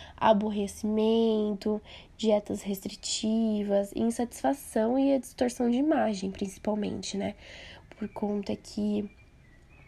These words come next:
hoje em dia a mídia, ela coloca muito essa questão do corpo perfeito, do, é, que tem que vo-, que você tem que ser magro pra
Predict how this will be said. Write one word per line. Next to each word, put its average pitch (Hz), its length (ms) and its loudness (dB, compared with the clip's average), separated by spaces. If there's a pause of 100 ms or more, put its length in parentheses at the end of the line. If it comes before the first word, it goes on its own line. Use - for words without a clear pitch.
(160)
hoje 214 240 2
em 214 100 0
dia 220 360 2
a 233 40 2
mídia, 220 380 0
ela 220 160 2
coloca 220 680 2
muito 269 720 2 (800)
essa 220 540 -2
questão 214 600 -4
do 214 120 -2
corpo - 380 -4
perfeito, 226 1300 -2 (580)
do, 214 580 -2 (400)
é, 214 560 -4 (500)
que - 100 -10
tem 294 380 0
que 285 140 -2
vo-, 262 200 0 (100)
que - 140 -6
você 233 480 -2
tem 311 180 -4
que - 80 -16
ser - 160 -4
magro 233 560 -2 (100)
pra 220 440 -2